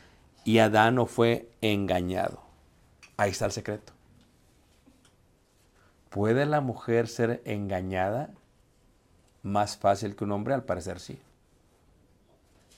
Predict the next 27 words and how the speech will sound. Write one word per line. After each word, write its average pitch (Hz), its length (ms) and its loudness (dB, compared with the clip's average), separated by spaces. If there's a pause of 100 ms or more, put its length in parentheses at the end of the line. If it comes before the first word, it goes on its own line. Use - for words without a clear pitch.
(1120)
Tú 139 120 -2
sabes 190 240 10
que 143 160 4
la 120 120 8
serpiente, 113 800 -2 (300)
que - 80 -4
el 110 160 0
diablo, 113 500 4 (260)
no 107 220 -2
se 143 120 -4
le 143 80 4
acerca 110 380 -2
a - 20 0
Adán. 101 220 -4 (2250)
¿A 110 100 2
quién 135 160 2
se 131 80 0
le 123 60 4
acerca, 110 240 0
hermanos? 90 340 -6 (1300)
A 101 140 4
la 95 120 4
varona. 98 460 0 (1040)
Peca 120 260 4
y 90 120 4
es 87 120 -6
Eva. - 220 -6